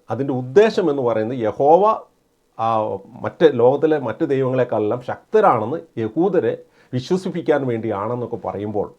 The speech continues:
നിങ്ങളൊന്ന് ആലോചിച്ച് നോക്കിയേ, വിശുദ്ധ ബൈബിളിൻ്റെ അടിത്തറയിൽ തന്നെയാണ് ഇളക്കി കിടന്നത്. ഉ-, വിശുദ്ധ ബൈബിളും യേശുവിൻ്റെ രക്ഷാകര ചരിത്രവും യേശുവിൻ്റെ കാൽവരിയിലെ ബലിയും കാൽവരിയിലെ ബലിയിലൂടെ ഉള്ള വിശ്വാസവും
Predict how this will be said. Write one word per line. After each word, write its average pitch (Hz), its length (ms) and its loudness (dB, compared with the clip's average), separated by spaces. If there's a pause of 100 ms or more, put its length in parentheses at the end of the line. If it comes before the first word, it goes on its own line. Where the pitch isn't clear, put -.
(960)
നിങ്ങളൊന്ന് 156 320 2
ആലോചിച്ച് 165 340 2
നോക്കിയേ, 127 320 -4 (100)
വിശുദ്ധ 151 360 -4
ബൈബിളിൻ്റെ 139 640 0
അടിത്തറയിൽ 156 760 -2
തന്നെയാണ് 135 240 -2
ഇളക്കി 127 240 -4
കിടന്നത്. 104 400 -6
ഉ-, - 140 -12
വിശുദ്ധ 139 320 -2
ബൈബിളും 139 540 2 (360)
യേശുവിൻ്റെ 135 400 0
രക്ഷാകര 160 600 4 (280)
ചരിത്രവും 139 520 -2 (120)
യേശുവിൻ്റെ 139 400 -4 (100)
കാൽവരിയിലെ 147 640 0
ബലിയും 113 440 -4 (120)
കാൽവരിയിലെ 147 480 2
ബലിയിലൂടെ 131 640 -2 (340)
ഉള്ള 113 200 -4
വിശ്വാസവും 127 680 -2